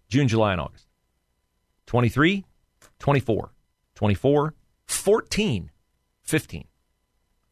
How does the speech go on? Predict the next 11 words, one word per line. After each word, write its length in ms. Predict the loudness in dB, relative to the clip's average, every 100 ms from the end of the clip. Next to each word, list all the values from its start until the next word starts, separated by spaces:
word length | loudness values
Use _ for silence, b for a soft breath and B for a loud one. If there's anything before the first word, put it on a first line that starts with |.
| _ _ _ _ _ _ _ _ _
Eighteen, 640 | 4 4 0 2 2 0 -6 _
fifteen, 600 | 0 0 0 -2 -2 -6 _
twenty-one, 560 | 0 2 2 0 -2 -6 _ _ _ _
eighteen, 640 | 2 2 0 0 2 0 -4 _ _
twenty-three. 560 | 0 2 2 2 0 -4 _ _ _ _ _ _ _ _ _ _ _ _ _ _ _ _ _ _ _ _ 0
And 160 | 4
then 240 | 4 2 -2 -2
nineteen, 600 | 2 2 2 0 0 -2
twenty-one, 540 | 0 2 4 2 0 -4 _
twenty-one, 480 | 2 4 2 0 -6 _
twenty-five, 560 | 0 2 4 2 0